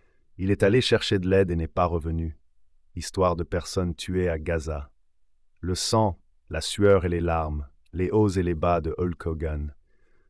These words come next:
Comment un vote ciblant les législateurs pro-Chine a divisé Taïwan. Trop chaud pour le Père Noël,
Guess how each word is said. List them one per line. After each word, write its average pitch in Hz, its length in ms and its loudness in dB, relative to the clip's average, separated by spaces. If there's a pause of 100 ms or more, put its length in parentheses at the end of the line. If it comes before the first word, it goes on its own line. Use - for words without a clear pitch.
Comment 107 340 4
un 101 60 4
vote 98 240 2
ciblant 92 420 0
les 82 140 -2
législateurs 87 680 -2
pro-Chine 98 760 -4
a 82 80 -6
divisé 87 380 -4
Taïwan. 78 600 -4 (600)
Trop 120 200 2
chaud 123 220 4
pour 95 140 0
le 92 100 2
Père 92 240 2
Noël, 90 500 2